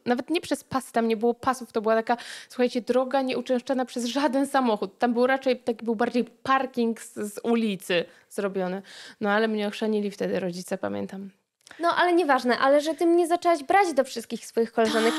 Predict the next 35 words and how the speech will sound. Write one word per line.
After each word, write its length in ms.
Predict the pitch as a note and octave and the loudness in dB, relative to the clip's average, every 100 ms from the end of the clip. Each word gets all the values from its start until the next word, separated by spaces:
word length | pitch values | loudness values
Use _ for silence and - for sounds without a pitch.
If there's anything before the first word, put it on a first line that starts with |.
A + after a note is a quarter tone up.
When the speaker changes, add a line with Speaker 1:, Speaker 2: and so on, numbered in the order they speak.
| D#4 | 0
Speaker 2:
i 20 | |
Speaker 1:
Tak. 100 | B3 | 0
Speaker 2:
kiedy 200 | E4+ F4+ | 4 4
nawet 300 | F#4 F#4 E4 | 4 2 0
już, 200 | E4+ - | 0 0
słuchajcie 320 | F4 D#4+ E4+ | -4 2 4
Speaker 1:
Nawet 160 | D#4+ F#4 | 4 6
na 160 | F4+ | 4
spotkania 440 | F#4 F4 - G4 A4 G#4+ | 4 0 2 4 4 4
klasowe. 880 | G4+ F#4+ - D4+ A3 G3+ G3 A#3 A#3+ | 2 0 0 2 4 4 2 2 4
Speaker 2:
Tak, 320 | B3 C4+ - | 4 2 -2
i 60 | |
kiedy 260 | C#4+ F4 F#4 | -2 2 2
już, 200 | F4+ F4+ | 2 0
słuchajcie, 640 | - E4+ E4 E4+ E4 F4 E4+ - _ - | -2 -2 2 0 0 2 2 2 _ 2
nie 180 | D4 E4+ | 4 4
musiała 460 | F4+ A4 C#5 G4 | 2 6 6 6
tego 240 | - A3+ A#3 | 4 2 4
robić, 480 | G#3+ F#3+ - - _ | 4 2 -6 -16 _
bo 360 | - A#3+ C4+ - | -2 2 2 2
rodzice 500 | A#3+ C#4 A3 A3+ C4 | 2 2 2 -2 0
byli 280 | A3 B3 C#4+ | 2 2 0
w 60 | E4 | 4
domu, 460 | A#4+ F#4+ A3+ - - - - | 4 4 2 -4 -8 -14 -6
albo 440 | A3 A3+ A3 C#4 C#4+ C#4+ B3 | 0 2 4 6 6 2 -6
ja 200 | A3 G#3+ | -2 0
już 140 | A3 | 2
mogłam 300 | C#4+ D4+ D4+ | 4 4 2
zostawać 360 | D#4 F#4 F4+ F4+ | 0 0 0 2
sama, 240 | G4 D#4 | 2 2
to 220 | - - | 0 2
Ola 200 | D4 D4 | 6 6
zawsze 280 | C#4+ C#4+ D4 | 4 0 -2
to 100 | B3+ | -2
robiła. 400 | A#3+ G#3 G3+ F#3+ | -4 2 2 2